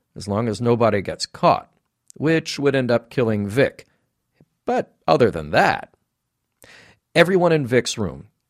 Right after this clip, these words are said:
Kira, Odo, Nog, Cassidy, Ezri, Julian, and Miles, they all agree. If Vic wants his club back, they're going to have to hatch a plan to steal a million bucks from the hotel right under the noses of the mob.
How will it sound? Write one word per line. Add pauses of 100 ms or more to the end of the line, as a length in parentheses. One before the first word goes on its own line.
Kira,
Odo,
Nog,
Cassidy,
Ezri,
Julian,
and
Miles, (340)
they (140)
all
agree. (680)
If
Vic
wants
his
club
back, (260)
they're
going
to
have
to
hatch
a
plan (260)
to
steal (140)
a
million
bucks
from
the
hotel (180)
right
under
the
noses
of
the
mob.